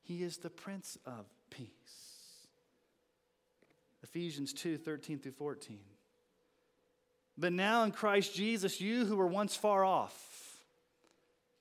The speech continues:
have been brought near by the blood of Christ. For he himself is our peace, who has made us both one and has broken down in his flesh the dividing wall of hostility." Okay, what is this peace that Jesus brings?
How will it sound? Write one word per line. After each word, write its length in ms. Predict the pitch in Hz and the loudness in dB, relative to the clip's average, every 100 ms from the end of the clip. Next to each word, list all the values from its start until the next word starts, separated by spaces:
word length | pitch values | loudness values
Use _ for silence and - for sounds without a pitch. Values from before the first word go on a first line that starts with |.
| _ - | _ -14
have 120 | 127 | -10
been 140 | 127 | -8
brought 240 | 123 127 117 | -6 -6 -6
near 380 | 127 139 123 101 | -6 -4 -4 -6
by 140 | 98 | -10
the 100 | 101 | -10
blood 180 | 104 107 | -10 -10
of 120 | 104 | -12
Christ. 760 | - 107 87 - - - - - _ _ _ _ _ _ _ _ | -14 -14 -16 -16 -16 -16 -20 -20 _ _ _ _ _ _ _ _
For 120 | - | -18
he 200 | 101 160 | -12 -8
himself 480 | 165 120 - 151 127 - | -8 -8 -8 -6 -6 -8
is 280 | 139 139 135 | -10 -10 -10
our 280 | 117 123 120 | -12 -12 -14
peace, 880 | - - 104 87 - - - - - - - - - _ _ _ - | -14 -10 -10 -12 -16 -14 -14 -14 -16 -20 -20 -20 -20 _ _ _ -10
who 100 | 120 | -10
has 120 | 113 | -8
made 220 | 120 123 | -8 -6
us 140 | 110 120 | -8 -6
both 260 | 113 107 | -8 -8
one 300 | 113 117 110 | -10 -10 -10
and 80 | 98 | -12
has 120 | 98 | -14
broken 360 | 104 113 113 110 | -8 -8 -8 -12
down 280 | 113 110 110 | -10 -10 -10
in 140 | 120 | -12
his 160 | 127 - | -12 -12
flesh 380 | 107 95 95 | -12 -12 -14
the 100 | - | -16
dividing 500 | 98 95 95 101 104 | -16 -12 -12 -12 -14
wall 220 | 98 92 95 | -14 -12 -14
of 80 | |
hostility." 480 | - 92 - - 76 - _ _ _ _ _ _ _ _ _ _ _ _ _ - - | -16 -18 -16 -16 -18 -20 _ _ _ _ _ _ _ _ _ _ _ _ _ -20 -18
Okay, 160 | 151 160 | -10 -6
what 180 | 151 202 | -4 -4
is 140 | 196 | -4
this 160 | 160 - | -6 -8
peace 300 | - 139 123 | -6 -6 -6
that 140 | 113 | -10
Jesus 320 | 120 120 113 | -10 -10 -10
brings? 420 | - 98 87 - | -14 -16 -16 -20